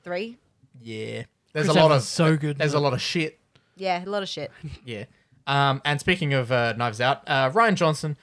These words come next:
Speaker 2: would like to do a sequel with Daniel Craig.
Speaker 3: Nah, I spoke to Finn about this. That's the first thing I said to Finn after we left the movie.
Speaker 2: Yeah.
Speaker 3: I was just like, I'd love to see a sequel where it's just Daniel Craig going to do another
Speaker 2: It's a,
Speaker 3: investigation.
Speaker 2: oh, honestly,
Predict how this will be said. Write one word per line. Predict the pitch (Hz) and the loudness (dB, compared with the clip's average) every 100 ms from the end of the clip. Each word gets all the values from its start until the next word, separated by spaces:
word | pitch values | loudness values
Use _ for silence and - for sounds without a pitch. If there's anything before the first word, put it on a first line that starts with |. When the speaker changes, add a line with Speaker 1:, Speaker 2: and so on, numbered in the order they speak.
| _ _ _ - - | _ _ _ -14 -4
Speaker 2:
would | 277 | 0
like | 214 180 | 4 4
to | - | 2
do | 170 | -2
a | 170 | -2
sequel | - 139 147 | 0 -2 -2
with | 131 | -2
Daniel | 131 123 | -2 -2
Craig. | 120 - | 0 2
Speaker 3:
Nah, | 190 | 2
I | |
spoke | 170 214 202 | 2 0 0
to | |
Finn | 170 190 | -2 -2
about | 180 160 | 0 -2
this. | 151 139 | -4 -10
That's | 160 | -12
the | 156 | -4
first | 196 185 | -4 -2
thing | 196 | -4
I | |
said | 165 175 | -6 -8
to | 160 | -8
Finn | - 175 | -8 -6
after | 160 147 | -6 -6
we | 160 | -8
left | 160 160 | -8 -8
the | 160 | -10
movie. | 165 | -2
Speaker 2:
Yeah. | 131 | 2
Speaker 3:
I | 135 | 0
was | 147 | -2
just | 151 | -8
like, | 147 147 _ _ _ _ | -8 -10 _ _ _ _
I'd | 165 175 | 0 0
love | 170 170 170 | 2 0 -2
to | |
see | 185 196 | -6 -6
a | 175 | -6
sequel | - 156 180 180 | -8 -8 -6 -6
where | 165 151 | -4 -6
it's | 143 - | -10 -18
just | - 180 170 156 - | -8 0 2 0 -2
Daniel | 160 156 151 | -4 -4 -6
Craig | 160 151 151 | -6 -6 -4
going | 151 151 151 | -6 -6 -8
to | 156 | -10
do | 147 147 | -10 -8
another | 151 151 143 143 | -8 -8 -6 -6
Speaker 2:
It's | 135 | -8
a, | |
Speaker 3:
investigation. | 151 143 156 160 165 165 147 | -8 -10 -6 -2 -2 -2 -2
Speaker 2:
oh, | 165 156 - | 6 8 8
honestly, | 170 190 220 285 | 4 4 2 0